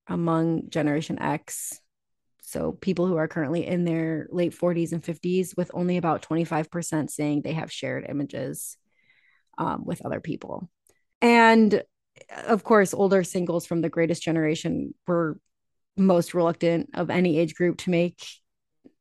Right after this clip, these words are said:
you know, take any of these types of pictures, with only three percent admitting to doing, doing it, um, which <laughs> isn't that surprising. Um, <laughs> so, yeah, it just goes to show how it's getting bigger and bigger,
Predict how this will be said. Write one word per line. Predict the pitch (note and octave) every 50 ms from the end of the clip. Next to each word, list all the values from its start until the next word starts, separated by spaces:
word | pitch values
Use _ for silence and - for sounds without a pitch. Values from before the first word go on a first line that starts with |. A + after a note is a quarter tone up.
| _ _ _ _ _ _ _
you | - F#3 F3+ E3
know, | D3+ C#3+ D3+ D3+
take | C#3+ - - C#3 -
any | D#3+ D3 D#3 D#3+
of | D#3+ D#3
these | D#3+ D#3 -
types | - F#3 D#3+ - -
of | D#3+ _
pictures, | - F3 - - - E3+ D#3+
with | F3+ - -
only | - F3 E3+ F3
three | - - F3 E3+
percent | - - E3+ D#3+ - - D#3+ D3+ C#3+ - - -
admitting | D#3 C#3 B2 A#2+ G#2+ C3
to | D#3 - D#3
doing, | - - G2 F2 G#2 A#2+ B2+ A2+ - - _ _ _ _ _ - _ -
doing | E3 D#3+ - - - -
it, | - - - -
um, | F#3 E3 - B1+ C2 - F#3 E3+ _ _ _ _ _ _ _ _ _ _ _ _ _ _ _ _ _ _ _ _ _ _ _ _ _
which | - G3 F#3 - - - - -
<laughs> | - -
isn't | B3 A3+ - - G3
that | E3+ A3 F#3+ -
surprising. | - - G#3 - B3 G3 F#3+ - - G3+ - - D#3 - G4+ A4+ G#4+ G#4 F#4+ D4+ - _ -
Um, | A#3 A3 G3+ F#3 G3 A#3+ C#4 B3+ A3 G3+ A#3 - _ _ - -
<laughs> | - - - -
so, | _ - - B3 A3+ A3 G#3+ G#3+ G#3+ G#3+ G#3 - - _ _ _ _ _ _ _ _ -
yeah, | G3+ F3+ G3 G3+ E3 D3+ D3+
it | - - G#3
just | - D#4 D4 -
goes | - B3 A3+ G#3+ -
to | - -
show | F3+ - - F#3 E3 E3 E3 E3 E3 D#3+
how | D3+ D3+ - E3 E3 E3
it's | F3 F3 - -
getting | - - E3 E3+ E3+
bigger | D3 - D#3+ D3+ E3 E3
and | D#3 E3 D3+
bigger, | D#3 D3+ D3+ E3 D#3+ E3+ E3+ F3+ F3+